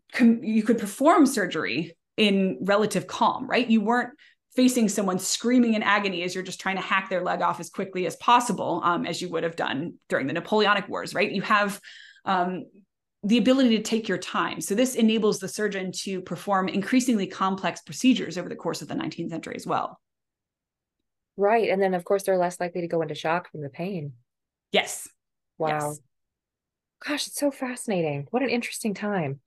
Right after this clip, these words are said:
Speaker 2: Now,
Speaker 1: Yes.
Speaker 2: um, you have this, this wonderful quote at the beginning, and I wanted to ask you a little bit more about it. You
Speaker 1: Sure.
Speaker 2: write that, uh, psychotropic consumption exposed inherent contradictions in constructions of the liberal self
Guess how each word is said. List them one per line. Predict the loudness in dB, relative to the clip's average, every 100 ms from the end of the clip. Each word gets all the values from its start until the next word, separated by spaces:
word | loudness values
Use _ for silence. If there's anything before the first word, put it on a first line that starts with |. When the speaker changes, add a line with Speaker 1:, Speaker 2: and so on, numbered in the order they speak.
| _ -20 -10 2
Speaker 2:
Now, | 4 4
Speaker 1:
Yes. | 4 2
Speaker 2:
um, | 4 2 -4 -8
you | 0 2
have | 4 2
this, | -2 -6
this | -4 -2
wonderful | 2 0 0 -2 -2
quote | 2 2 2
at | -4
the |
beginning, | -8 -8 -8 -6
and | -4
I |
wanted | -2 -2
to | -4
ask | -4 -6 -4
you |
a | -2
little | -2
bit | -2
more | -2 -2
about | -2 -4
it. | -4 -8 -14 -20 -18 -2
You | 0
Speaker 1:
Sure. | 4
Speaker 2:
write | 4 2 2
that, | 4 4 4
uh, | 4 2 0 -4
psychotropic | -2 -2 -2 0 0 -2 -8 _ -12
consumption | -8 -4 -4 -4 -4 -6
exposed | -6 0 2 2 0
inherent | -4 0 0 -2
contradictions | -4 -4 -2 -2 -2 -2 -2 -2
in | -4 -4
constructions | -4 -2 -2 -2 -2 -4 -4
of | -4
the | -2
liberal | 0 2 2 2
self | 0 -2 -2